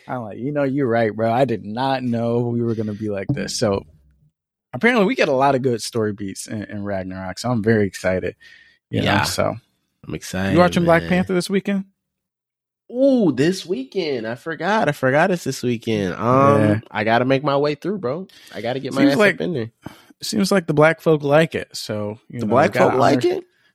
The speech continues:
Speaker 1: gotta
Speaker 2: Okay.
Speaker 1: honor Chadwick. You know what I'm saying? I'm not expecting no,
Speaker 2: Excellent.
Speaker 1: no, no M C U spectacle, but I am
Speaker 2: Uh-huh.
Speaker 1: expecting a good movie, uh, honoring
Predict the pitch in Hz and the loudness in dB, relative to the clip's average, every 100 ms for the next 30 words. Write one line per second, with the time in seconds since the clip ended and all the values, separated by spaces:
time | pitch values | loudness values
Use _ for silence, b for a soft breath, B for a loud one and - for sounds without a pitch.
0 | _ - 123 151 143 151 - 139 143 143 | _ -2 0 2 2 0 -2 -2 0 0
1 | 143 143 143 147 131 135 131 135 135 131 | -2 -2 -4 -6 -4 -4 -4 -2 -2 -2
2 | 131 165 160 - 101 98 139 123 110 82 | 0 2 2 2 2 2 2 0 0 -2
3 | 82 110 107 104 - - 117 117 113 135 | -4 -2 -4 -4 -8 -6 -2 -2 0 0
4 | 143 - 127 123 139 - - 143 - 143 | 0 -2 -4 0 0 0 -2 -2 -2 -4
5 | 151 143 - b b _ 117 117 135 - | -2 -2 -4 b b _ 0 2 2 2
6 | 92 82 82 - 120 - 117 - 107 120 | 2 0 -4 -4 -4 -4 -8 -6 -8 -4
7 | 117 113 107 117 - 113 113 107 104 107 | -2 -2 -4 -10 -8 -2 -2 -2 -2 -4
8 | b b b b - 107 104 98 95 113 | b b b b -6 -2 0 -2 -2 -2
9 | 120 117 107 107 107 101 | 0 2 2 0 0 -2